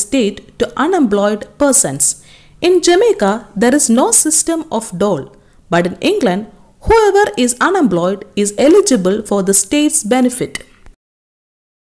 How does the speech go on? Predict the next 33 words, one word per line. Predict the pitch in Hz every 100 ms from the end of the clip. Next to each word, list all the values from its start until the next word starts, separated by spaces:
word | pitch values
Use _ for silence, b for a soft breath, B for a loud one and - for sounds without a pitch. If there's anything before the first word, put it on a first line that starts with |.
| _ _ _ 247
Moving | 311 392 415 330
to | 240
the | 226
ninth | 247 349 392 349 -
stanza, | 339 339 330 175 170 220 b b b - 180
Jane | 330 466 -
says | 226 180 240 - - - 170
the | 190 180
dole | 240 339 381 -
is | 220 - 190
not | 226 359 370
too | 349 415 262 202
bad | 160 190 b b b 247
because | 262 165 165 - - - 233
they | 285
will | 381 370 349
pay | 415 277
her | 175 208 - - - -
two | 427 453 -
pounds | 277 294 320 - 220
a | 190 175
week | 294 294 -
to | 233 -
find | 277 339 330 220
a | 214 165
job | 185 160 208 B B - 185
that | 190 -
she | - 294 302
is | 302 190 175
well | 247 349 -
suited | 320 320 330 -
for. | 233 131 - - - _ b b - 233
Now, | 220